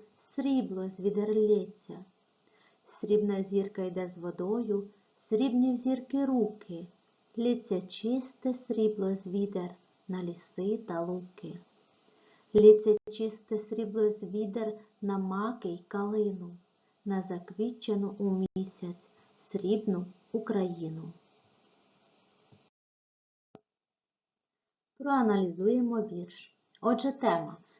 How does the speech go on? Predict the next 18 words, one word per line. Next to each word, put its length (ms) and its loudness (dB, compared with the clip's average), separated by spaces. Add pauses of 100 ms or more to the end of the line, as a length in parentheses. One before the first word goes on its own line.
(160)
зображення 760 2
зіркової 680 2
ходи 420 2
небосхилом. 880 -2 (640)
Ідея: 540 0 (400)
захоплення 880 0
зіркою 540 4
як 140 0
джерелом 560 0
радості 540 -4
та 160 -8
позитиву. 800 -2 (680)
Основна 540 0
думка: 560 -4 (480)
демонстрування 840 0
краси 520 0
срібної 600 0
зірки 540 -2